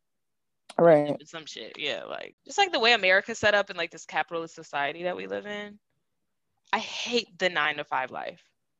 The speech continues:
Speaker 2: I hate that it's set up like that. And so that's what they want us to do. So, like, people expect you to do it.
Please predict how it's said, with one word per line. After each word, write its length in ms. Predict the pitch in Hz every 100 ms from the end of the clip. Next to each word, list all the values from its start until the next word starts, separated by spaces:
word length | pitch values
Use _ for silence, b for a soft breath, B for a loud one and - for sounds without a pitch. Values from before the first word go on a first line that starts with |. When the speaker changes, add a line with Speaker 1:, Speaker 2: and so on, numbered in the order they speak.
| _ _
Speaker 2:
I 60 | -
hate 280 | - 254 262
that 120 | 233
it's 160 | 185 -
set 240 | - 202
up 140 | 180 147
like 200 | 160 151
that. 200 | 139 -
And 160 | 170 165
so 220 | 170 151
that's 240 | 160 185 196
what 100 | 175
they 100 | 170
want 200 | 165 156
us 120 | -
to 100 | 156
do. 240 | 151 143 - _ _ _ _
So, 160 | - 190
like, 280 | 127 - -
people 240 | 196 165
expect 340 | 147 - 123
you 60 | 131
to 80 | 117
do 160 | 117
it. 140 | 73